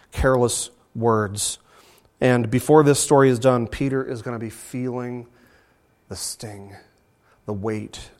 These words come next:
of those words. And it was more than he could bear. This isn't just an image of what it looks like to deny Christ. This is what happens when our failures, our sinfulness, our guilt get the best of us.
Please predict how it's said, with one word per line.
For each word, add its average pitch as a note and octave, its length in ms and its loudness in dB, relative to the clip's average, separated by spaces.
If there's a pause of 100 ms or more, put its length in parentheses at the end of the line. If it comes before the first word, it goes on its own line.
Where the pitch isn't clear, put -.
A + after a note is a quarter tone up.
(120)
of G#2 420 -4
those A#2 280 2
words. G#2 560 -2 (440)
And C3+ 120 4
it C3 60 4
was B2+ 200 2
more C3+ 300 6
than C3 120 4
he B2 160 -2
could B2 160 -4
bear. G#2 340 -2 (760)
This C3+ 160 0
isn't F3+ 320 10
just D3+ 340 4
an D3+ 120 0
image C#3 340 -2
of A2+ 260 -8 (160)
what D3 120 -2
it C#3+ 60 -2
looks - 300 -6
like A#2+ 240 -2
to A#2+ 280 0
deny A2+ 360 0
Christ. A2 480 -2 (280)
This D#3 160 2
is D3 100 2
what C#3 180 6
happens A#2+ 520 0 (200)
when C#3 120 2
our G#2+ 120 0
failures, C#3 800 -6 (880)
our G2 160 -12
sinfulness, C3 920 -6 (280)
our G#2+ 180 -4
guilt C3+ 680 2 (1040)
get B2 140 -2
the A#2 80 -4
best G#2+ 300 2
of G#2+ 100 -10
us. - 380 -10